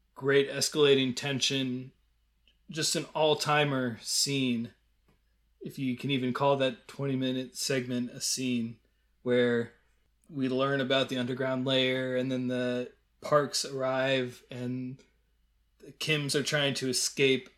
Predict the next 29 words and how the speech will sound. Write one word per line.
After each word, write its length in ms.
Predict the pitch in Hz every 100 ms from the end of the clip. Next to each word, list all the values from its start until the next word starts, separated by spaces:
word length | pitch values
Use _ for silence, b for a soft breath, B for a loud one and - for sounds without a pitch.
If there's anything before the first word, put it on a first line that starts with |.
| -
unscathed 840 | 135 131 - - 135 135 139 135
and 100 | 123
undetected. 760 | 123 123 117 127 120 127 120 110 _ _ _ _ - - _
And 80 | 131
there's 160 | 160 156
other 180 | 185 165
good 200 | 135 120
stuff 320 | - 143 139
in 80 | 120
it 100 | 110
too, 300 | 120 113 107
but 200 | 117 117 - _ _ _ _
that 220 | - 151 139
movie 420 | 135 135 127 123
is 140 | 117
just, 480 | - 120 113 - - _ _ _ _ _ _ _ -
it's 180 | 139
great. 400 | - 127 117 113
And 160 | - 139
it, 160 | 135 -
it's 280 | 143 - -
the 180 | - 147
rare 260 | 127 143 139
time 380 | 139 139 127 127
that 180 | 127
a 80 | 120
Best 360 | 117 131 123 -
Picture 280 | 139 - 127
winner 440 | 120 120 120 120